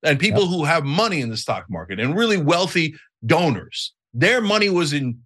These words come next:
Speaker 1: jeopardy. So all of a sudden they got rid of the filibuster immediately for that vote. They're like, "Filibuster, parliamentarian, who cares?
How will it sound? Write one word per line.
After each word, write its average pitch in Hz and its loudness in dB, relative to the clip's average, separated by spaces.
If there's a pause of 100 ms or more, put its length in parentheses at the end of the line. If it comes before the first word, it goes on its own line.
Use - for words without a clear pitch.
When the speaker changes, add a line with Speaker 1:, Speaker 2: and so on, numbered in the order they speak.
(120)
Speaker 1:
jeopardy. 117 -2 (300)
So 208 0
all 277 6
of 285 -2
a 233 0
sudden 262 2
they 254 0
got 247 0
rid 240 -2
of 202 -2
the 185 -2
filibuster 208 -4
immediately 190 0
for 139 -4
that 110 -2
vote. 92 -8 (160)
They're 180 4
like, 135 2
"Filibuster, 151 0
parliamentarian, 156 0
who 240 -2
cares? 165 0